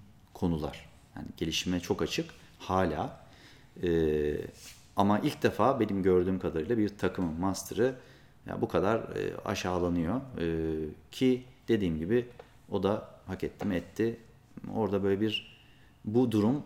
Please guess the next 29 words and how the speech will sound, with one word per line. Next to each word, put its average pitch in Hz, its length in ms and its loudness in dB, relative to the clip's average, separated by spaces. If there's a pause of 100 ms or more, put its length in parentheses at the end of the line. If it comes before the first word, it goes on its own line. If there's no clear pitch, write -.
(120)
bir 110 60 -4
şey 113 280 4
yarattı. 80 420 2
Bir 78 80 -12
tartışma 101 480 2
alanı 98 200 4
yarattı 87 420 -2
yani. 76 220 -10 (460)
Ve 107 80 4
iki - 160 -6
tarafa 110 320 8
da 127 100 4 (180)
yani 104 260 0
öyle 120 420 10
değil 160 220 2
ya 131 140 4
da 117 40 8
öyle 123 300 6
diyemiyorsun. 113 520 4
Çok 110 200 2
garip 104 240 4
bir - 60 -4
durum. 156 180 2 (460)
Ama 156 220 2
günün 143 200 4
sonunda 139 300 2
baktığın 120 260 0
zaman 127 260 0
bence 110 360 2